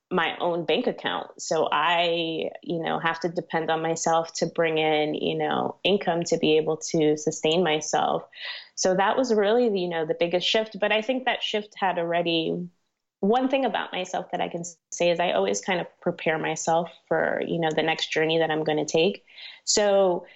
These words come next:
when I had made the decision that I wanted to quit, you know, I still had almost a year, you know, till that actually happened.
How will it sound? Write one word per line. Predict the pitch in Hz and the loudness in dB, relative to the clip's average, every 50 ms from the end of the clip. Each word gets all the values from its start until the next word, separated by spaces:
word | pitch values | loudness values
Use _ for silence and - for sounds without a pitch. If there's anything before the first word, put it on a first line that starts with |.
| - - _ _ _ _ | -20 -20 _ _ _ _
when | 196 196 214 226 | 0 0 2 2
I | 233 226 | 2 2
had | 226 214 196 | 2 2 0
made | 190 185 185 185 | 0 0 0 0
the | 180 | -2
decision | 170 170 175 175 - 180 180 185 190 185 | -4 -6 -8 -4 -2 -2 0 2 2 2
that | 175 165 | 2 2
I | 160 | 0
wanted | 165 160 156 160 156 151 | -2 -4 -4 -4 -4 -4
to | - 160 | -4 -6
quit, | - - - - 208 202 190 170 - - - | -6 -4 0 2 4 4 4 2 0 -2 -4
you | 180 180 | -6 -4
know, | 170 160 160 | -2 -2 -2
I | 160 165 | -2 -2
still | 165 - - - 202 196 196 190 185 | -4 -6 -4 0 2 4 4 4 4
had | 175 - 190 180 175 170 | 2 0 0 0 0 0
almost | 170 175 170 165 170 - | -2 -4 -8 -8 -8 -8
a | 156 | -4
year, | 151 147 151 165 160 - - 175 180 - | 0 2 2 2 2 0 -2 -6 -6 -6
you | - 160 | -6 -6
know, | 156 156 135 - | -4 -4 -4 -4
till | - - 170 | -4 -2 -2
that | 160 147 139 | 0 0 0
actually | 151 143 - - - 156 156 | -2 -2 -4 -4 -2 -2 -2
happened. | - 160 165 156 - - 165 165 165 170 175 | 0 0 -2 0 0 0 0 0 -2 -4 -6